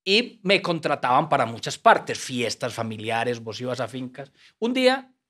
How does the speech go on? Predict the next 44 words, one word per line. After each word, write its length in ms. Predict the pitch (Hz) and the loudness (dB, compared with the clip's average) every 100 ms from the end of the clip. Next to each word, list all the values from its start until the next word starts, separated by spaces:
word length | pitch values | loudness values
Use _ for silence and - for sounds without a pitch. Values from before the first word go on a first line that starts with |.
| _ | _
a 100 | 143 | 2
uno 220 | 151 185 | 4 4
de 40 | 190 | 2
los 140 | 151 | 2
marinillos 540 | 151 135 131 156 165 160 | 0 0 2 2 2 -2
que 80 | 131 | -4
se 40 | |
llama 220 | 123 135 | -2 0
Germán 280 | 143 123 113 | 0 -2 -4
Carvajal, 480 | - 131 110 117 117 | -2 -2 -2 -2 -6
que, 120 | - _ | -12 _
que 100 | 131 | -6
también 300 | 123 117 117 | -4 -4 -2
era 100 | 139 | 0
un 180 | 160 175 | 2 6
niño 320 | 202 190 185 | 6 6 2
trovador 340 | 165 131 120 | 4 4 4
en 60 | 147 | 2
esa 120 | 151 | 2
época, 260 | 165 165 180 | 2 2 4
y 60 | 202 | 6
a 80 | |
mí, 260 | 202 254 254 - - _ _ | 6 2 0 -10 -20 _ _
nos 220 | 139 131 | -4 -2
dice 220 | 143 170 | 0 2
un 60 | 165 | 4
representante 580 | 170 151 139 127 135 160 | 2 0 -2 0 2 2
artístico, 580 | 156 180 170 - 117 - _ _ _ | 2 0 0 -10 -14 -18 _ _ _
"Eh, 340 | 147 156 160 165 | 2 6 8 8
¿ustedes 320 | 156 190 208 | 6 2 2
cuánto 260 | 202 190 196 | 2 2 2
cobran 380 | 202 196 196 180 | 4 6 6 2
por 160 | 147 | -2
ir 100 | 151 | 0
esta 240 | 180 180 190 | 0 0 2
noche 480 | 208 214 233 240 240 _ _ _ _ | 0 -2 -4 -4 -6 _ _ _ _
al 220 | - 147 147 | 2 4 4
descubrimiento 840 | 147 - 160 151 151 156 160 156 | -2 -2 0 0 -2 -4 -4 -2
del 100 | 175 | 0
amigo 260 | 147 139 165 | 2 2 0
secreto 520 | 156 - 175 180 180 | 0 2 2 2 -2
de 100 | 139 | -2
una 140 | 127 | -2
empresa?". 440 | 139 - 175 - | -2 -2 -2 -4